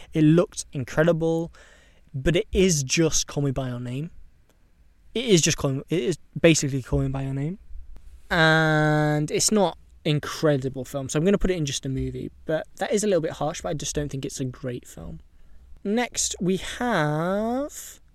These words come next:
Turning Red. So Turning Red was actually a pretty pleasant surprise. I think it's, I think it was animated very differently to what I'm used to from Pixar. Um,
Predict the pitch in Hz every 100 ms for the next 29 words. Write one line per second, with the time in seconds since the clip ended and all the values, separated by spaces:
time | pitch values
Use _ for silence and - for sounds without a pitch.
0 | - _ _ - - - 208 226 165 165
1 | 131 131 - - - - - - - -
2 | 196 285 294 247 214 208 208 - 185 233
3 | - - 240 - 202 180 190 160 160 147
4 | 139 139 208 202 254 - - - - -
5 | - - - 269 370 - 165 - 165 190
6 | 196 175 - 135 139 160 175 170 160 -
7 | 156 - 143 156 147 147 160 - 156 151
8 | 135 147 - 76 76 - - - - -
9 | - - 147 147 143 147 147